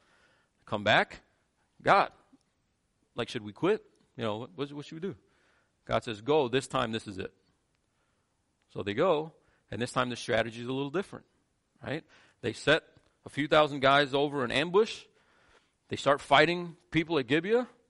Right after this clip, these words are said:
They start pulling back. The Israelites start pulling back. Gibeah goes, "Man, they're getting defeated just like they were the first two times," and start pushing out of the city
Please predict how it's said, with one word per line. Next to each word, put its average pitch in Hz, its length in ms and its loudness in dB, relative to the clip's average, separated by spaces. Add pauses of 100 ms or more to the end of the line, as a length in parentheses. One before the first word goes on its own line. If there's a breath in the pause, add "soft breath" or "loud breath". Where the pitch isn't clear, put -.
(560)
They 123 140 -2
start 151 260 2
pulling 170 280 -2
back. 165 260 6
The 147 100 -2
Israelites 165 460 0
start 151 220 -2
pulling 160 240 -6
back. 170 240 4
Gibeah 147 260 -2
goes, 135 200 -4
"Man, 160 220 -2
they're 165 100 -4
getting 135 200 -2
defeated 147 380 -4
just 139 140 -8
like 147 140 -2
they 143 120 -4
were 143 140 -4
the 143 80 -8
first - 280 -4
two 113 80 -12
times," 104 300 -4
and 101 80 -12
start - 280 0
pushing 202 460 2
out 180 200 6
of 214 60 2
the 208 100 2
city 170 420 0